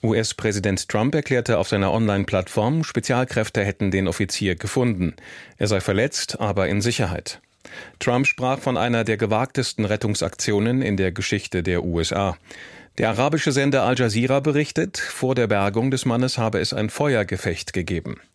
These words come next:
Die iranische Führung hatte am Freitag erklärt, den U-S-Kampfjet über dem Südwesten des Landes abgeschossen und eine Belohnung auf die Gefangennahme des Soldaten ausgesetzt zu haben.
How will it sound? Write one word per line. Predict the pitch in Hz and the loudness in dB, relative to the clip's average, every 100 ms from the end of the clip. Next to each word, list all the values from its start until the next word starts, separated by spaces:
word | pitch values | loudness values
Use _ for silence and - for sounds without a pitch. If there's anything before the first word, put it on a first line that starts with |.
| - - - - - | -20 -20 -20 -20 -6
Die | - 101 - | 0 0 2
iranische | 107 110 107 101 107 | 2 2 2 2 0
Führung | - 139 135 147 151 | 2 2 2 2 2
hatte | 147 156 | 0 0
am | 127 | 0
Freitag | 127 117 110 135 120 | 0 2 2 2 0
erklärt, | 127 - 127 143 - - - | 0 0 0 0 -2 -8 -4
den | 120 120 120 123 | -2 2 0 2
U-S-Kampfjet | 120 110 - 131 127 - 123 143 | 2 0 0 0 0 0 -2 -2
über | - 127 117 | -4 0 0
dem | 113 107 | 2 0
Südwesten | 120 104 123 - 104 | 0 0 0 0 -2
des | 92 87 | -4 -2
Landes | 87 85 87 | -2 -2 -2
abgeschossen | - 117 - - 117 - 151 147 | -4 -4 -4 -2 -2 0 0 0
und | 120 113 | 0 0
eine | 104 107 101 | 0 0 0
Belohnung | 98 104 120 135 123 110 | 0 2 2 4 2 2
auf | 92 - | 0 -2
die | 92 | -2
Gefangennahme | 95 - 120 110 95 90 87 | 0 0 2 2 2 2 0
des | 87 | 0
Soldaten | 95 87 87 82 87 80 | -2 0 0 -2 -4 -4
ausgesetzt | - 87 - 90 85 - | -4 -4 -4 -4 -4 -6
zu | - 95 | -4 -2
haben. | 85 - | -2 -6